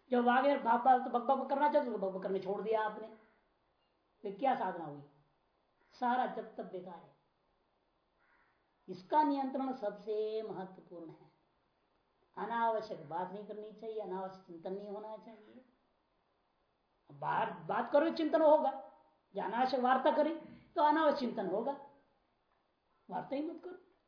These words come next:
जब भी बैठे तो कोई शास्त्र को लेकर चिंतन करो, फालतू इधर बात मत करो। कहते तो हैं हम भी, लेकिन कहाँ मैं सुनता हूँ?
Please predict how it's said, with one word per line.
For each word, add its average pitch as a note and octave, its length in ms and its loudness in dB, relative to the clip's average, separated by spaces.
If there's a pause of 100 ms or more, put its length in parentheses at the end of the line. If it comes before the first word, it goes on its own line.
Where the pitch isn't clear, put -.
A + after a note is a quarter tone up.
(1160)
जब D3+ 220 -10
भी C4 120 -6
बैठे D4 380 2
तो - 300 -10
कोई D#4+ 200 -2
शास्त्र A#3+ 300 -4
को A#3+ 100 -4
लेकर G#3 220 -8
चिंतन F3+ 360 -10
करो, C#3 240 -20 (400)
फालतू C4 240 0
इधर C4+ 200 0
बात A3 280 -4
मत F#3 260 -10
करो। D3+ 80 -20 (1300)
कहते - 340 -6
तो C4 140 -2
हैं C#4 80 4
हम C#4+ 140 0
भी, C4+ 80 -4
लेकिन - 500 -10
कहाँ B3+ 320 -8
मैं B3 120 -10
सुनता B3 300 -12
हूँ? - 180 -20